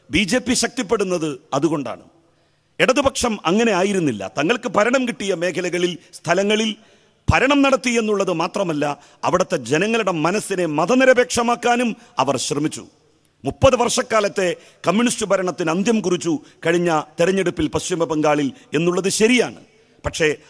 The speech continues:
അപ്പോഴും നാം മറക്കാതിരിക്കേണ്ട ഒരു കാര്യം അവിടെ ബി ജെ പിക്ക് അധികാരത്തിലെത്താൻ സാധിച്ചില്ല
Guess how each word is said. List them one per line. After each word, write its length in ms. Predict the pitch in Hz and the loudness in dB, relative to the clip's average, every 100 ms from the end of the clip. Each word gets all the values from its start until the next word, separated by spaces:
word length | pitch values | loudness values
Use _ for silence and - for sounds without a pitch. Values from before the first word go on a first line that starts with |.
| - | -12
അപ്പോഴും 500 | 110 - 233 262 190 | -4 2 4 4 0
നാം 240 | 160 143 | -2 -2
മറക്കാതിരിക്കേണ്ട 800 | 131 165 - 226 220 214 - 190 | -2 -2 2 2 2 -2 -4 -2
ഒരു 180 | 180 165 156 | -2 -2 0
കാര്യം 420 | 165 156 151 117 - _ _ _ _ - | 2 4 4 2 -4 _ _ _ _ -2
അവിടെ 280 | 139 170 180 | 2 2 0
ബി 180 | 110 | 0
ജെ 200 | 160 180 | 0 0
പിക്ക് 260 | 262 254 - | 0 0 0
അധികാരത്തിലെത്താൻ 800 | 226 220 233 208 208 185 175 156 | 0 4 2 2 -2 -2 -2 -2
സാധിച്ചില്ല 760 | - 160 190 175 170 143 123 | 0 0 0 -4 -4 -2 -4